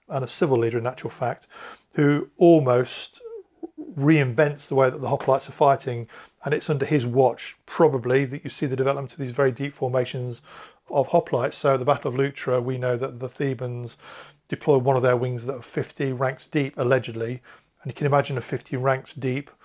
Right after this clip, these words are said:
wing of hoplites smacking into another body of hoplites who are only eight or twelve ranks deep, and you can imagine what's gonna happen. So th-, this revolutionises hoplite warfare. Suddenly things are being done in a different way. In the same way that things are being done in a different way on the Italian peninsula,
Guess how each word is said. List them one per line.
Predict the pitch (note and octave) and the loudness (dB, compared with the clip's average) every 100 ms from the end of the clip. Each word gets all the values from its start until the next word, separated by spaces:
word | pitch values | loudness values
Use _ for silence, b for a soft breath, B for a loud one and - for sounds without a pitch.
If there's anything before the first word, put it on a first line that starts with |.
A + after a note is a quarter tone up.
| b b b | b b b
wing | C3 C#3 C3 C3 - | 2 4 4 0 -6
of | B2 | 0
hoplites | D3 - C3+ B2 - | 0 2 2 0 0
smacking | - C#3+ B2 D3+ C3+ | -8 -6 -6 -4 -6
into | B2 B2+ | -6 -4
another | B2+ B2+ C#3 | 0 2 2
body | C#3+ C3 | 2 2
of | B2 | 2
hoplites | C#3 - C3 C#3 - | -2 0 2 2 2
who | |
are | C3 | 0
only | B2+ B2+ | 2 0
eight | B2+ C3 | -2 -4
or | |
twelve | A#2 - C3 | -6 0 0
ranks | B2 B2 | 0 -6
deep, | - B2 C3 | -4 -4 -4
and | C3 | -8
you | B2 | -8
can | C3+ | -4
imagine | C3+ C3+ C#3 | 0 0 -2
what's | B2 | -6
gonna | C#3 | -6
happen. | C#3 D3 A#2+ G#2 B B B - | -4 -4 -8 -8 B B B 0
So | E3 | 4
th-, | E3 E3 | 4 4
this | F3 - | 2 4
revolutionises | E3+ D3+ F3 - D3 C3 A#2 A#2+ | 4 6 4 4 2 2 2 0
hoplite | - - C3 C3 | -4 0 0 4
warfare. | C#3 B2+ B2 | 4 4 0
Suddenly | - D#3 C3+ | 0 0 0
things | C#3+ B2 | -2 -4
are | B2 | -2
being | C3 | -2
done | B2 B2+ | -2 -4
in | A#2+ | -2
a | |
different | B2 - B2 | -4 -6 -4
way. | B2+ A#2 - B B B - | 0 0 -2 B B B -6
In | C3+ | -4
the | A#2+ | 0
same | F#3 F3+ | 4 6
way | E3 E3 | 6 4
that | D#3 | 2
things | D#3 C3+ | -4 0
are | |
being | C#3+ C3+ | 0 2
done | C#3+ | 2
in | C#3 | 2
a | |
different | C3+ C#3 - | 2 0 0
way | C#3 | 0
on | C3 | 0
the | |
Italian | A#2+ C#3+ C3+ | 0 -2 -2
peninsula, | C3 B2 A#2 C3 B2+ | -2 -6 -4 0 0